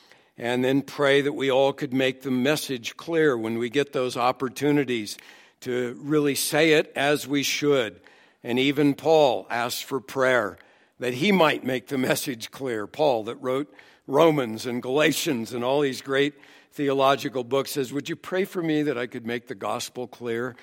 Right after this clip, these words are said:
when I get an open door?" And so we should have the same prayer for ourselves. And then he says that we should walk with wisdom toward outsiders, making the most of the opportunities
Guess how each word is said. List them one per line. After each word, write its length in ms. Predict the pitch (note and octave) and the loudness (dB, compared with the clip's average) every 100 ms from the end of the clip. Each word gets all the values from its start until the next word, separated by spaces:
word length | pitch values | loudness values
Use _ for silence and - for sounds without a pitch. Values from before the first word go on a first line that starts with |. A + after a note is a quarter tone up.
| - - _ - | -20 -20 _ -14
when 140 | A2+ | -10
I 120 | A2 | -8
get 180 | G#2+ A#2+ | -4 -4
an 160 | A2+ A2+ | -4 -6
open 320 | A2+ A#2+ A2+ | -6 -6 -6
door?" 460 | A2+ A#2 G#2+ F2 - _ _ _ _ _ - | -4 -2 -2 -6 -14 _ _ _ _ _ -14
And 160 | G#2 | -12
so 200 | G#2+ A#2 | -10 -8
we 180 | A2 A2 | -6 -6
should 220 | G#2+ A#2+ | -6 -8
have 200 | G#2+ G#2 | -8 -10
the 100 | G2 | -10
same 360 | A2 A#2 G#2+ G#2+ | -10 -6 -4 -6
prayer 380 | - A2 G#2 G2 | -8 -6 -4 -6
for 240 | G#2 G2 | -8 -8
ourselves. 720 | G2 - A#2+ A#2 G#2 F#2+ - - - _ - | -6 -6 -4 -4 -4 -8 -14 -16 -20 _ -8
And 180 | B2+ | -2
then 140 | B2+ C#3+ | 2 2
he 100 | C#3 | 2
says 440 | - C3+ B2 A#2+ | 0 -2 -2 -4
that 200 | - A#2+ | -8 -8
we 160 | A#2+ B2 | -4 -4
should 280 | - C#3+ A2+ | -4 -6 -6
walk 400 | A2+ A#2+ B2+ - | -2 0 -2 -6
with 200 | B2 G#2+ | -8 -6
wisdom 680 | B2 C3 C#3 A#2 A#2 F#2+ F#2 _ _ - | -4 -2 -2 -6 -6 -6 -10 _ _ -12
toward 320 | - C3+ B2+ | -4 -2 2
outsiders, 800 | B2+ C3 - C3+ B2+ A#2+ B2+ A2+ | 2 2 -2 0 0 0 -2 0
making 460 | C3 C3+ D#3 E3+ D#3 | 2 4 4 2 4
the 60 | |
most 360 | C#3 C#3 C3+ - | 4 2 0 -4
of 100 | C#3 | -2
the 140 | C3 | 0
opportunities 1040 | A#2+ A#2 C#3 G#2+ A#2+ A2 A2 A2 A2+ - | 0 0 -2 -4 -6 -4 -4 -4 -4 -8